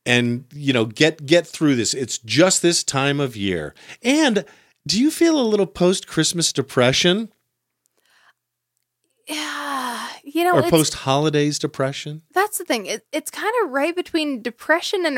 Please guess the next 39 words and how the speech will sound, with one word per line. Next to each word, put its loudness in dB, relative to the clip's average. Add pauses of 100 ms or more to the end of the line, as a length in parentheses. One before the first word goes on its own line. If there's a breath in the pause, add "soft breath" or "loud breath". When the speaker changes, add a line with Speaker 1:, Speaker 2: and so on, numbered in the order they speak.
Speaker 2:
relief. 0
<laughs> -4
Speaker 1:
Okay, 4 (260 loud breath)
I'm 2
Speaker 2:
You 0
Speaker 1:
feeling, 6
Speaker 2:
know? -2
Speaker 1:
right, 6
to, 6
to 0
your 4
point 2
earlier, 4
I 4
completely 0
understand. 0
I 2
get 0
that. 4
And 0
I'm 4
Speaker 2:
Yeah. -2
Speaker 1:
feeling 2
just -2
a 4
little 2
bit 2
of, 0 (1160 soft breath)
even 6
by 6
mentioning 0
it, 2
I'm -2
putting 0
too 0
much 0
weight 2
on 2
it. -4